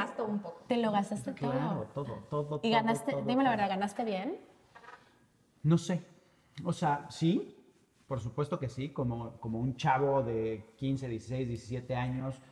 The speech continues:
Speaker 3: que su chamba era subirse en un escenario, por supuesto que ganábamos súper bien, pero si hoy me lo dices, ¿podrías mantener una familia con ese dinero?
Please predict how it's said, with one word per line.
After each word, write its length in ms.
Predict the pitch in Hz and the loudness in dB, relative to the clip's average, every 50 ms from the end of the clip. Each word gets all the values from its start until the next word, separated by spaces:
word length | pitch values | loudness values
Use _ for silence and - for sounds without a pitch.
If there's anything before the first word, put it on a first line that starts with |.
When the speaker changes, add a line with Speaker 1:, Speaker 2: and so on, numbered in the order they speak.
| _ _ _ _ | _ _ _ _
Speaker 3:
que 600 | - 123 117 117 117 117 113 110 - - - - - - - - - - | -4 -2 -2 -2 -4 -4 -6 -8 -10 -14 -18 -20 -16 -14 -14 -14 -16 -18
su 400 | - - - 127 123 107 - - | -20 -12 -8 -6 -6 -6 -8 -12
chamba 400 | _ - 147 135 139 135 131 131 | _ -2 0 2 2 2 2 2
era 180 | 131 131 131 127 | 4 2 2 2
subirse 340 | - - 127 131 123 117 135 | 0 -2 -2 -2 0 0 0
en 80 | 131 131 | -2 0
un 60 | 131 | -2
escenario, 340 | 131 113 120 113 123 123 - | -2 -4 -4 -4 -4 -4 -4
por 140 | - 123 120 | -4 -4 -6
supuesto 420 | - 117 107 - 156 - - 127 | -6 -8 -6 -6 -6 -4 -4 -6
que 80 | 120 117 | -4 -4
ganábamos 420 | 107 101 104 110 110 107 104 104 | -6 -4 -4 -6 -6 -6 -6 -8
súper 220 | - - - 143 160 | -10 -10 -8 -4 0
bien, 220 | 220 240 185 - - | 2 2 2 0 0
pero 320 | 135 127 123 123 123 123 - - - - - _ | -2 -2 0 0 -2 -2 -4 -10 -20 -20 -20 _
si 120 | - - | 0 4
hoy 120 | 160 156 151 | 4 6 6
me 100 | 160 156 | 4 4
lo 100 | 139 135 139 | 2 2 2
dices, 260 | 147 143 127 123 - | 2 0 0 -4 -6
¿podrías 340 | - 127 123 131 131 139 135 | -4 -2 -2 0 0 0 0
mantener 420 | 147 143 139 123 135 127 127 131 | 0 0 -2 -2 -2 -2 -2 0
una 180 | 135 135 131 123 | -2 -2 -2 -2
familia 360 | 123 123 123 135 131 127 127 | -2 0 0 0 0 -2 -4
con 140 | - 123 123 | -4 -2 -2
ese 140 | 123 120 | -2 -2
dinero? 280 | 123 120 120 135 165 - | -2 -2 -2 -2 -4 -6